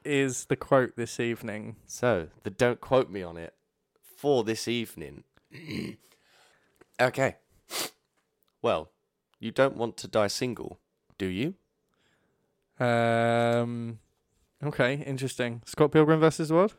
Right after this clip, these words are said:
Speaker 2: No.
Speaker 1: Ah, okay. Okay. Oh, it was an interesting one. You don't want to die single, do you? It sounds like something a predatory man would say to someone,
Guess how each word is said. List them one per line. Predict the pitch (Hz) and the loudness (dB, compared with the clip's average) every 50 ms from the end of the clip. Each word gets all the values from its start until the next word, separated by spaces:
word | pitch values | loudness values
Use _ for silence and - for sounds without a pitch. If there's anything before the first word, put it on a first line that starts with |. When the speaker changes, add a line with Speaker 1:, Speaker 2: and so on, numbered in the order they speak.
| _ _ _ _ | _ _ _ _
Speaker 2:
No. | 104 117 135 143 135 117 104 95 - - - - | -2 -2 -2 -2 -4 -8 -10 -12 -14 -14 -6 -2
Speaker 1:
Ah, | 151 151 151 151 147 139 135 | 0 2 2 2 0 0 -2
okay. | 139 - - 123 117 - _ _ _ _ - - - _ _ _ _ - | -4 -4 -6 -8 -8 -8 _ _ _ _ -20 -20 -20 _ _ _ _ -6
Okay. | - - 135 127 131 - - - | 0 2 2 2 2 -2 4 6
Oh, | 208 240 240 | 8 8 8
it | 220 | 6
was | 226 233 | 4 0
an | 277 | -2
interesting | 277 262 - 226 - - 147 127 | -2 -2 -4 -6 -4 -4 -4 -4
one. | 117 113 113 | -4 -4 -6
You | 127 143 | -4 -2
don't | 180 190 | -2 0
want | 202 202 190 | 0 0 0
to | 170 | 2
die | 170 165 165 | 4 4 4
single, | 156 - 160 143 123 120 110 | 4 2 -2 -2 -2 -2 -2
do | 117 | -2
you? | 113 113 110 113 - | -4 -2 -4 -4 -4
It | 135 - | -6 -4
sounds | - - 175 185 180 160 | 0 2 4 4 4 4
like | 170 135 - | 2 2 2
something | - 139 127 - 135 | 0 -2 -2 0 -2
a | 127 - | -2 -2
predatory | - - 143 127 127 131 - - 127 123 | 2 2 2 2 2 -4 -4 -4 -4 0
man | 123 123 123 120 113 110 | 0 0 0 0 0 -2
would | 113 110 | -4 -6
say | - - 120 113 113 | -2 -2 0 0 0
to | 110 - | -2 -4
someone, | - - 123 117 117 110 110 110 110 113 117 | -4 -4 -2 -2 -2 -2 -4 -4 -4 -6 -8